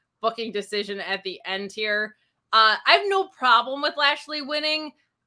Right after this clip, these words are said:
I would have preferred to see Sheamus, but if Sheamus was going to win, I think I'd want to see him go all the way and beat A J Styles, because I think Seth Rollins and Sheamus is something we haven't really dug into, uh,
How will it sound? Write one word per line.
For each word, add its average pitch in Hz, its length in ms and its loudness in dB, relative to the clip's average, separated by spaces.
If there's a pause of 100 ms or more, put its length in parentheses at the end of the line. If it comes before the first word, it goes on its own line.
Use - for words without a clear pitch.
I 269 540 2 (600)
would 247 180 -6
have 349 140 -8
preferred 277 540 0
to 311 80 -4
see 285 240 -4
Sheamus, 262 640 -4
but 269 100 -2
if 247 120 -2 (160)
Sheamus 247 360 -4
was 214 300 0
going 240 220 -4
to 247 80 -2
win, 254 160 0
I 220 80 4
think 214 160 -6
I'd 208 120 0
want 202 160 0
to 208 80 -8
see 220 160 -10
him 196 120 -10
go 196 100 -4
all 185 160 0
the 180 80 -6
way 185 220 -2
and 190 180 -8 (140)
beat 208 360 -12
A 208 120 0
J 190 180 0
Styles, 202 640 -2
because 202 420 -6 (320)
I 208 80 -6
think 269 220 -6
Seth 254 260 -2
Rollins 226 440 0
and 208 200 -8 (140)
Sheamus 240 640 -6
is 202 320 -8 (160)
something 247 340 -6
we 359 120 -6
haven't 240 320 0
really 233 200 -6
dug 196 280 -2
into, 233 360 -6 (540)
uh, 208 240 4